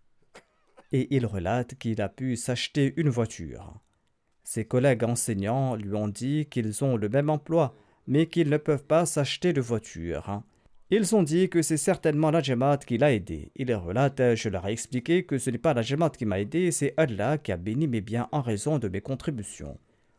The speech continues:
Je cotise dans les fonds de la Jamaat depuis que je suis étudiant et Allah m'a toujours béni.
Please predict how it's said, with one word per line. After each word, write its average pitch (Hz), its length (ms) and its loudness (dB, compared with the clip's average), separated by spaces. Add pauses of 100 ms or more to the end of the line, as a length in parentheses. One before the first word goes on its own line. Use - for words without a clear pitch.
(300)
Je 135 160 0
cotise 151 520 0
dans 139 120 2
les 127 100 2
fonds 175 240 2
de 135 100 2
la 139 100 4
Jamaat 135 360 0
depuis 120 500 -2
que 127 100 -4
je 107 140 -4
suis 110 260 -4
étudiant 104 540 -4 (320)
et 151 240 2
Allah 120 460 0
m'a 104 180 -4
toujours 135 400 -2
béni. 82 400 -8